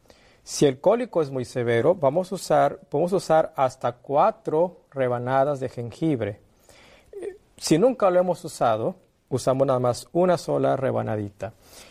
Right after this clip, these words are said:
Y ponemos el agua hirviendo, ponemos el jengibre, ya está marrón el agua,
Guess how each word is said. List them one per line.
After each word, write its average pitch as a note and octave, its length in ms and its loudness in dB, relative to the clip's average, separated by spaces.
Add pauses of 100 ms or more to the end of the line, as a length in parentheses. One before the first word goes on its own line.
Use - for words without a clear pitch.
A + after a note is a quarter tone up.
(180)
Y C#3+ 100 2
ponemos C3 720 0 (300)
el C3 160 0
agua B2+ 400 2
hirviendo, E3 680 0
ponemos B2+ 520 -2
el B2 80 -2
jengibre, F3 720 0
ya C#3+ 140 4
está F3+ 240 -2
marrón D#3+ 420 0
el C#3 120 -2
agua, A#2+ 480 0